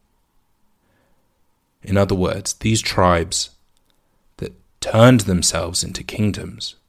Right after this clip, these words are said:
created the European royal families and also some of the countries that we know today. Those around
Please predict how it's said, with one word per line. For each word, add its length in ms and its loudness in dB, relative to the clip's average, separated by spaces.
created 800 2
the 180 -8
European 840 0
royal 420 6
families 840 -4
and 260 4
also 360 2
some 200 -2
of 140 -8
the 80 -14
countries 760 -2
that 100 -10
we 180 -2
know 180 -4
today. 480 -10
Those 280 4
around 720 6